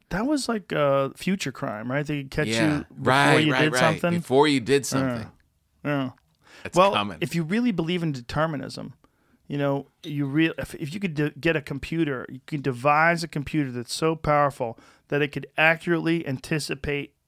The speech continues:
Speaker 1: individual events crisscrossing and compiling together to create a specific result,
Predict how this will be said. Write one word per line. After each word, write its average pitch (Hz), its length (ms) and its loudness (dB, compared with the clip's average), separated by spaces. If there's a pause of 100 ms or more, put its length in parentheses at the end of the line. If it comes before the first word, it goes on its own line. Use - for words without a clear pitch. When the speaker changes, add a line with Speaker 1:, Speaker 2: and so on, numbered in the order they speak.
Speaker 1:
individual 147 880 0
events 131 580 -4 (440)
crisscrossing 156 1120 -2
and 135 200 -6
compiling 147 760 0
together 143 480 0
to 135 140 -8
create 147 320 -4
a 127 40 -8
specific 139 520 -6
result, 135 460 0